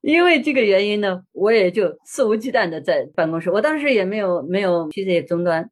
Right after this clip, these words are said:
只有一个 Unix 终端。然后后来搞了一年以后呢，我，我有一个P C终端了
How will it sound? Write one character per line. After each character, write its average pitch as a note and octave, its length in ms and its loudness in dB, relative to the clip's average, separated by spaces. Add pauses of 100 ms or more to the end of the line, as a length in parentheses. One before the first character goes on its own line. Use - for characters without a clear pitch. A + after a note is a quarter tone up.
(140)
只 F#3+ 100 -2
有 F#3 120 4
一 D3+ 140 -4
个 D3+ 160 0
Unix D#3 480 -4
终 C#3+ 160 -6
端。 C#3 240 -8 (1500)
然 A3 140 0
后 C4 100 2
后 C4 120 0
来 G#3 180 2
搞 E3+ 180 0
了 F#3+ 100 2
一 A#3+ 140 -2
年 G#3+ 240 2
以 F#3+ 80 0
后 A3 180 -4
呢， C#3+ 180 -8
我， D3 220 -2
我 D3+ 220 -2
有 C#3+ 180 2
一 D3+ 80 -4
个 D3 80 -2
P F#3+ 160 -6
C E3+ 160 -4
终 C#3 220 -4
端 C3+ 200 -4
了 C3 120 -12